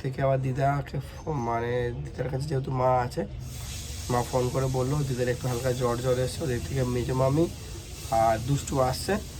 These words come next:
আর আমি এখন বাড়িতেই আছি, একটু পরে স্নান টা-, স্নান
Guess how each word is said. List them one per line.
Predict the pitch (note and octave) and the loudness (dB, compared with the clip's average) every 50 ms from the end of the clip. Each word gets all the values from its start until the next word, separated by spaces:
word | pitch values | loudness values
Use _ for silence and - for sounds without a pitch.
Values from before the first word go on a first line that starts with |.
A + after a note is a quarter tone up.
| - - - - - | -10 -10 -8 -8 -4
আর | - A2+ A2 | -2 0 0
আমি | A2 A#2 A#2+ A#2 | 2 2 0 0
এখন | A#2 - C3+ C#3 C#3 C#3+ C#3+ C#3+ C#3 C#3 C3 B2+ | 0 0 0 2 2 2 2 2 2 2 2 0
বাড়িতেই | A#2+ A#2+ B2 - D3 D3 C#3 C3 | 0 0 0 0 0 2 2 2
আছি, | B2+ - - - - - - C3 | 0 0 -6 -10 -12 -8 -8 -8
একটু | C3 - C3+ B2 | -6 -4 -2 0
পরে | B2+ B2+ B2 - | 0 0 -2 -2
স্নান | - B2+ B2 A#2 A2+ - | -2 -2 -2 -2 -2 -2
টা-, | - B2 - - | -6 -6 -4 -2
স্নান | B2 A#2 | -2 -2